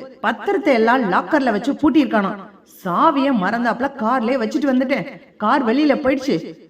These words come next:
அது வர்ற வரைக்கும் நீங்க வெயிட் பண்ண வேணாம், நாளைக்கு வந்து நீங்க வாங்கிக்கோங்கன்னு சொன்னான். அதனாலதான் நம்பிக்கையோட வந்துட்டேன்" அப்படின்னு விஜயா சொல்றாங்க. முத்துக்கு ஒரே சந்தேகமா இருக்கு. "இல்லையே,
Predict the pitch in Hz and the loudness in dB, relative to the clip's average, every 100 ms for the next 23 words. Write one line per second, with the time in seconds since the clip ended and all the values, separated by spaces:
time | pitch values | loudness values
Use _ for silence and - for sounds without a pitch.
0 | _ - 180 165 262 381 233 262 277 202 | _ -4 -2 0 0 0 0 2 0 2
1 | 170 233 294 254 208 165 214 180 123 156 | 0 0 0 0 2 0 0 -2 -4 -2
2 | 240 349 349 262 240 370 403 - - - | 0 0 0 0 0 0 -2 -10 -14 -2
3 | 254 254 226 330 330 277 226 320 330 254 | 0 2 2 2 2 2 2 2 2 2
4 | 254 254 247 175 196 262 226 269 240 214 | 2 -2 -2 0 2 2 2 2 2 2
5 | 247 240 226 277 208 262 254 - 247 - | 0 0 0 2 2 2 0 -2 -8 -18
6 | - - 165 165 160 175 226 170 240 233 | -20 -8 -6 -2 2 4 4 4 2 0
7 | 185 190 180 - 175 - - 170 208 262 | 0 0 0 -4 -10 -18 -6 0 2 2
8 | 240 196 208 202 - 185 220 208 190 233 | 0 0 0 0 0 2 2 0 2 2
9 | 240 220 196 180 170 175 - _ - 240 | 4 2 0 -4 -8 -14 -20 _ 2 4
10 | 294 269 240 | 6 4 2